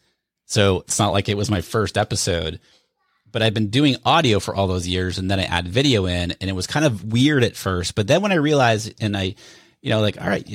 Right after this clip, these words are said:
I don't have to be looking at the camera. And that's really kind of weird, right? The whole time. <laughs> You're like, "Uh." <laughs> But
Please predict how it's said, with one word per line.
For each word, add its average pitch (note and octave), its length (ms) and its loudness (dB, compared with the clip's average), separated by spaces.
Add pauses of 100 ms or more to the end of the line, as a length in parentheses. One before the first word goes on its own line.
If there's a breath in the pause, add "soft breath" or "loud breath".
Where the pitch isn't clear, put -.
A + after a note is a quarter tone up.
(120)
I C#3 60 2
don't D3 120 2
have C#3+ 120 2
to C3+ 80 -4
be A#2 80 2
looking A2 340 4
at G2 100 -4
the G#2 60 0
camera. G2+ 640 2
And G#2 140 -4
that's - 160 -4
really A2+ 140 -2
kind B2 160 -2
of D#2+ 100 -6
weird, F2 340 -2
right? F2 220 0
The - 80 -6
whole F2 140 -6
time. E2 400 -2
<laughs> - 40 -18 (500 loud breath)
You're A#3 280 0
like, A#3+ 120 -6 (180)
"Uh." F3+ 440 -6
<laughs> G#3 580 0
But C#3 300 2